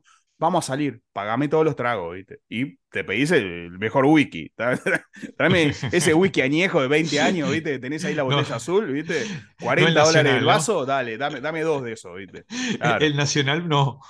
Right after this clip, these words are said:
Speaker 1: No, whisky Nacional, no, no. No, no, tráeme el importado, ¿viste? Claro, no, no. Entonces, claro, es así, ¿viste? No, no.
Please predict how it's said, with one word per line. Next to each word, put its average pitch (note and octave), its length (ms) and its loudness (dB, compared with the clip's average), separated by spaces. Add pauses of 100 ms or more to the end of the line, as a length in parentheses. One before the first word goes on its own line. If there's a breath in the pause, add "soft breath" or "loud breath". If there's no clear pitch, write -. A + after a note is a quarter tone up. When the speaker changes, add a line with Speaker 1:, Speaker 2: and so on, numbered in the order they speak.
(120)
Speaker 1:
No, C#3 380 4
whisky C#3 300 0
Nacional, C3 540 -2
no, B2 400 0
no. B2+ 220 -6 (380 loud breath)
No, D#3 260 4
no, D#3 140 0
tráeme C3 380 -2
el A#2+ 240 -4
importado, B2 840 -2
¿viste? G2+ 320 -10 (280 loud breath)
Claro, A2+ 380 0
no, B2 180 0
no. C#3 280 -2 (1160)
Entonces, E3 320 0
claro, E3 240 4
es E3+ 140 0
así, D#3+ 320 -2
¿viste? A#2+ 260 -8
No, C#3 180 -10
no. C#3+ 200 -10